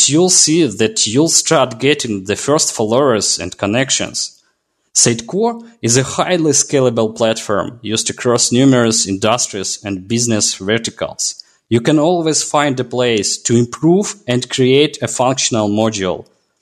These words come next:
Go publish it on Sitecore Marketplace or upload to GitHub.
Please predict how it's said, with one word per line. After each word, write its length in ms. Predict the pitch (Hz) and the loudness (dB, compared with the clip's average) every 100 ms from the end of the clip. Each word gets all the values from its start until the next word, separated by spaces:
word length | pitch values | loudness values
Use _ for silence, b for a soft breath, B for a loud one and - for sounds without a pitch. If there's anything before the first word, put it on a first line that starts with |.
| _ - | _ -10
Go 220 | 107 123 156 | 0 0 2
publish 540 | 160 147 151 151 - | 2 0 0 -4 -4
it 160 | 139 143 | -6 -4
on 160 | 143 | -4
Sitecore 460 | 135 - 117 - 139 | -4 -2 -4 -2 0
Marketplace 1000 | 120 117 120 - 120 113 117 117 - - | 2 0 -2 -8 -2 0 2 0 -6 -8
or 240 | - 101 92 | -4 -2 -2
upload 360 | - 113 131 | -2 -2 0
to 80 | 117 | -4
GitHub. 520 | 107 104 - 101 85 | -6 -8 -2 -2 -2